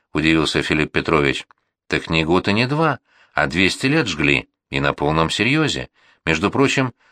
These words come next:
образованнейшие люди своего времени — епископы, архиепископы, юристы.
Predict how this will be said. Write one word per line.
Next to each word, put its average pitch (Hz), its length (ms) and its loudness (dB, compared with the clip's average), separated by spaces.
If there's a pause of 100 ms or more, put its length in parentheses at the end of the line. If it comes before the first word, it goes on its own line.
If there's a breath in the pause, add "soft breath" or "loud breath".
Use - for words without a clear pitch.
(120)
образованнейшие 139 1000 2
люди 135 220 2
своего 131 360 0
времени — 69 540 0 (240)
епископы, 85 760 0
архиепископы, 78 960 0
юристы. 87 680 0